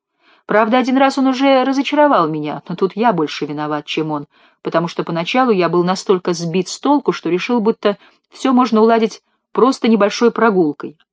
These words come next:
а когда выяснилось, как невозможно невозможное, я во всем обвинил его.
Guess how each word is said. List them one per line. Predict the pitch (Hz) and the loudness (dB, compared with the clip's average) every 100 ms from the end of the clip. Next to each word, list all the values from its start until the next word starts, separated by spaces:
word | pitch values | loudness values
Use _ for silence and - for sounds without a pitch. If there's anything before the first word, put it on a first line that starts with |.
| - | -14
а | 160 | -6
когда | 165 165 180 | -4 0 2
выяснилось, | 196 190 - 180 180 | 2 0 -2 -6 -4
как | - 185 - | -2 -4 -2
невозможно | 180 180 175 185 202 156 156 147 - _ _ _ _ - | -2 0 0 0 0 -2 -4 -10 -12 _ _ _ _ -6
невозможное, | 175 180 160 151 156 170 262 247 208 160 147 135 _ _ _ _ _ _ _ _ - | -2 2 2 0 -2 0 2 2 -2 -2 -6 -8 _ _ _ _ _ _ _ _ -6
я | 214 269 | -2 0
во | 196 | 0
всем | - 196 | 0 0
обвинил | 185 156 165 160 | 0 -2 -4 -2
его. | 156 156 143 131 151 | -4 -4 -4 -6 -10